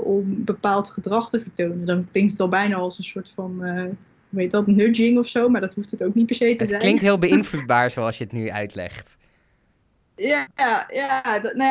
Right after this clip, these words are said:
Speaker 1: ja, het is, dat is misschien ook wel mijn uitleg daarvan. En dat is misschien ook in mijn, mijn achtergrond, eh, zit dat meer, denk ik, dan, eh, misschien bij sommige andere ontwerpers. Dus,
Speaker 2: Mhm.
Speaker 1: eh, ja.
Speaker 2: Ja, een beetje, ja, nudging is denk ik wel een beetje het goede woord. Maar dat hoeft natuurlijk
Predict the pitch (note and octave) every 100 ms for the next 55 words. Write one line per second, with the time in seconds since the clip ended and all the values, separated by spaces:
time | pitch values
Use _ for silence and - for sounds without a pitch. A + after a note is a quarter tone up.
0 | B3+ A#3+ D#4 - - - A3+ A3+ - B3
1 | C4 C#4+ B3+ B3 A3 A3 A3 A3 B3+ B3
2 | G3 - F3+ F3+ G3 G3 G3 F#3+ - G#3
3 | F#3+ F#3+ F#3+ F#3+ - G#3 G3 F#3+ - -
4 | - F#3+ F#3+ F3+ F3+ F3+ F3+ - G3 F#3
5 | F#3 F#3+ G3 F#3 F3+ F3+ F3+ F#3 F#3 F#3
6 | F#3 - G3 F3+ F3+ F3+ - - - G3
7 | - G#3 G#3 F3+ F3+ E3 F3 A#3 A#3+ G3
8 | F#3 G3 F#3+ F#3+ - _ - _ _ _
9 | _ A#3 F#3 G#3 - A#2+ G#2 F#2+ _ -
10 | A2+ B2+ - B2+ B2+ A#2 A#2 C3 - A#2
11 | A2+ A2+ A#2 A#2 A2+ A2 G#2+ - A#2 G#2+
12 | G#2+ G2 B2 A#2+ B2 C#3 D#3 B2+ A#2+